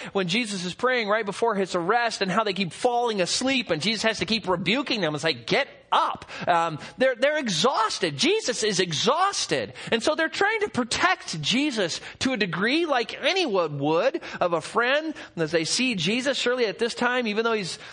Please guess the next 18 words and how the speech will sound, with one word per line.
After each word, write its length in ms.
you 100
know, 120
thirty-three 640
years, 240
he's 120
probably 300
getting 260
lines 400
on 80
his 140
face 340
and 100
dark 240
circles 480
under 220
his 120
eyes, 440
and 120